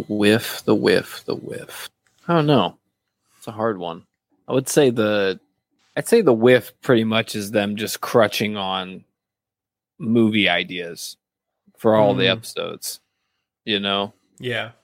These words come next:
Speaker 1: There's a gimmick in every episode. I mean, some of 'em are funny, but some of 'em are just like, "Why'd you do that?" <laughs> But if I'm really, if I'm actually being super critical about it, I think it's honestly the Nazi theme.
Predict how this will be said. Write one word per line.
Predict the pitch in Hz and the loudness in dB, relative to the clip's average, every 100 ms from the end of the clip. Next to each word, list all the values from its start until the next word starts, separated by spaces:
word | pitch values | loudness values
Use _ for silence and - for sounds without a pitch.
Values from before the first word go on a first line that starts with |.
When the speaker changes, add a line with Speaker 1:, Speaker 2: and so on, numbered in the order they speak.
| _ _ 113 | _ _ 2
Speaker 1:
There's | 110 | 2
a | 104 | 2
gimmick | 101 113 107 98 104 | 0 0 0 -2 -2
in | 101 | -4
every | 104 104 95 | -4 -2 0
episode. | 98 - - 98 90 90 _ _ _ _ - | -2 -4 -8 -6 -8 -10 _ _ _ _ -6
I | 117 | 0
mean, | 131 135 | 2 2
some | - 175 | 2 2
of | 160 | 4
'em | 156 | 2
are | 139 | 2
funny, | - 135 127 123 | 2 2 4 2
but | 117 110 107 | 2 0 0
some | - 139 | -2 -2
of | 127 | 0
'em | |
are | 113 | 0
just | 110 107 113 | 0 -2 -2
like, | 107 113 | -2 0
"Why'd | 117 131 | -2 -2
you | 110 | -8
do | 92 85 | -12 -12
that?" | 76 - - - - - - - - - - _ - | -18 -20 -14 -14 -12 -14 -16 -18 -18 -18 -20 _ -16
<laughs> | 202 202 175 - _ _ _ _ _ _ _ _ _ _ _ - - _ _ _ | -10 -10 -10 -16 _ _ _ _ _ _ _ _ _ _ _ -20 -20 _ _ _
But | 127 123 120 | 4 6 4
if | 127 | 2
I'm | 139 143 | 0 4
really, | 165 160 156 - | 4 4 2 -2
if | 127 123 | -6 -4
I'm | 127 | 0
actually | 143 139 - | 0 0 -2
being | 123 107 | 0 -2
super | 104 - 120 120 | -4 -4 -4 -4
critical | 110 120 120 117 117 | -2 0 0 2 0
about | 117 117 | 2 2
it, | 110 | 2
I | 101 | 0
think | 113 120 107 | -2 -4 -4
it's | 101 - | -6 -4
honestly | 101 92 98 - 117 | -4 -4 -10 -10 -8
the | 101 | -6
Nazi | 95 92 95 107 101 | -6 -6 -8 -16 -14
theme. | 101 95 101 | -14 -14 -16